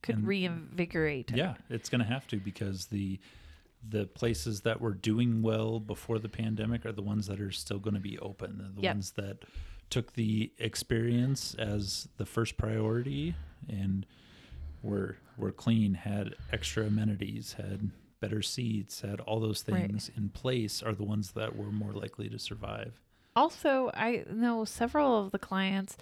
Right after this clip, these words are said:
Speaker 1: have taken this opportunity to refresh the theater. I mean, it's actually, people give,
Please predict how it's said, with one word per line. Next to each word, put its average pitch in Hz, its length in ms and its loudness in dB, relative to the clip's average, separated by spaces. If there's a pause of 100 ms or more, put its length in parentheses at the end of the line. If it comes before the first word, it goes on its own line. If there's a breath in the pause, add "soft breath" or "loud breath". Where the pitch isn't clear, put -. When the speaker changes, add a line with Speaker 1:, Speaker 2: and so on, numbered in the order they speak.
(520 loud breath)
Speaker 1:
have 214 260 6
taken 233 320 6
this 220 200 6
opportunity 226 640 6
to - 220 -2
refresh 220 540 4
the 196 120 4
theater. 165 580 2
I 202 60 0
mean, 247 180 2
it's 302 180 2
actually, 302 800 6
people 294 280 2
give, 262 300 2